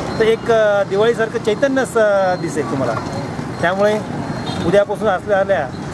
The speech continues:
सर्व सिन्नरकरांना मी सर्व नगरसेवकाकडून,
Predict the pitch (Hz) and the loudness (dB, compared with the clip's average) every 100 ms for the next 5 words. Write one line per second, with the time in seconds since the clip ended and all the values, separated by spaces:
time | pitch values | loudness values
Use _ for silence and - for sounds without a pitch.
0 | - 214 214 190 185 202 196 196 185 151 | 0 4 4 2 0 2 2 0 0 -4
1 | 120 - - - 160 170 202 214 - - | -4 -2 0 0 2 2 4 2 2 2
2 | - - 165 - 196 202 196 190 190 196 | 2 2 2 4 4 4 2 2 4 4
3 | 196 202 202 | 2 0 -2